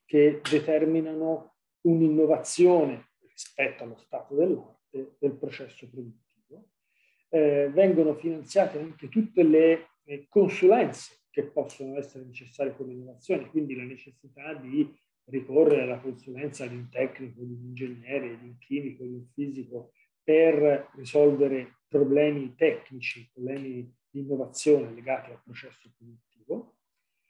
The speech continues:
ma sono finanziate, è finanziata tutta la parte del software e dell'hardware, quindi l'acquisto di,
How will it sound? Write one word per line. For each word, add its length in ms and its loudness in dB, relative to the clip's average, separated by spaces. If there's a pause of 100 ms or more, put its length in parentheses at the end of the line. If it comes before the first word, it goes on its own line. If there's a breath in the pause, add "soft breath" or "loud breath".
(300)
ma 160 2
sono 260 4
finanziate, 920 0
è 160 -2
finanziata 500 0
tutta 260 -2
la 100 2
parte 460 0
del 200 -4
software 600 0 (120)
e 80 -20
dell'hardware, 760 -10
quindi 300 -10
l'acquisto 1000 0 (160)
di, 480 -6